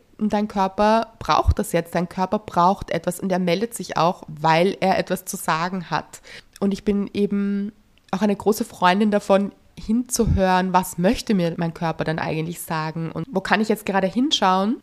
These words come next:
was will er mir denn genau sagen? Und das ist eben oft auch, sich diese Ruhe zu gönnen und wirklich sich einen Schritt zurückzunehmen. Und ich fand es noch so interessant, weil ich in der letzten Folge gesagt habe, wenn du dich erinnerst, Anna,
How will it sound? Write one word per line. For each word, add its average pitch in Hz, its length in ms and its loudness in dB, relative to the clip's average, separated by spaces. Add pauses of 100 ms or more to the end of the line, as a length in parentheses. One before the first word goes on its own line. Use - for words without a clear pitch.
(100)
was 190 260 -6
will 240 120 -2
er 294 60 2
mir 226 100 4
denn 185 140 2
genau 180 240 2
sagen? 175 420 -2
Und - 380 0
das - 180 -2
ist 196 140 -4
eben 202 180 2
oft - 260 2
auch, 190 160 2
sich - 200 -8
diese 196 240 0
Ruhe 233 460 2
zu 220 140 -8
gönnen 190 640 0
und 180 440 -8 (100)
wirklich 190 720 -6
sich - 220 -2
einen 208 140 4
Schritt 220 240 0
zurückzunehmen. 208 800 0
Und 202 100 2
ich - 140 -8
fand 214 260 -2
es 254 100 -4
noch 220 140 2
so - 120 -2
interessant, 202 840 -2
weil 196 160 2
ich 196 100 -6
in 202 60 0
der 190 80 0
letzten 202 520 0
Folge 156 380 -2
gesagt - 520 -4
habe, 160 240 2
wenn 170 100 0
du 165 80 -2
dich 180 180 -6
erinnerst, 170 520 -2
Anna, 175 320 2